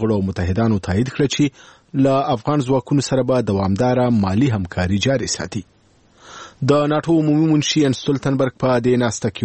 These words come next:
وویل، په دوه زره دولسم کال کې د شیکاګو په غونډه کې ژمنه شوې وه چې له دوه زره پنځلسم میلادي کال څخه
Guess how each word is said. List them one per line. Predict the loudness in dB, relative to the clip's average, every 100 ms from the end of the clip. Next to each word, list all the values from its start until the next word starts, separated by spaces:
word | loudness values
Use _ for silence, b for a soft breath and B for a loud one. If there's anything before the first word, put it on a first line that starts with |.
| 2
وویل، | 2 0 -6 b b -4
په | 0 0
دوه | 0 0
زره | 0 0
دولسم | 2 0 0 -4 -2
کال | -4
کې | -2 0 2
د | 0
شیکاګو | -2 -2 0 0 0
په | 0
غونډه | 0 0 -4
کې | -4
ژمنه | 0 0 0
شوې | 0 0
وه | 0 0
چې | -2 -2 b b b -2 2
له | 2 2 0
دوه | 0
زره | 0 0
پنځلسم | 0 0 0 2 2
میلادي | 2 2 0 -2
کال | -2 -4
څخه | -8